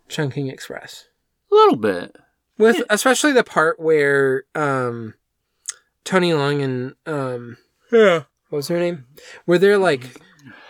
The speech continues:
Speaker 1: both kind of aware of what's going on in the apartment, but, like,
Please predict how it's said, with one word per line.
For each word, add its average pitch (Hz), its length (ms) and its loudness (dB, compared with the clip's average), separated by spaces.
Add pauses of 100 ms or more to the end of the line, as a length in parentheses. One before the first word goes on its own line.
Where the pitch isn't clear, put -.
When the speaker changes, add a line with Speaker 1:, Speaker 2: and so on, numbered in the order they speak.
(240)
Speaker 1:
both 180 380 0
kind 180 160 0
of 147 80 0
aware 131 280 4
of 120 80 0
what's 127 160 -6
going 147 220 -4
on 135 120 -4
in 139 80 -6
the 139 100 -6
apartment, 139 520 -8
but, 135 180 -10
like, 127 420 -12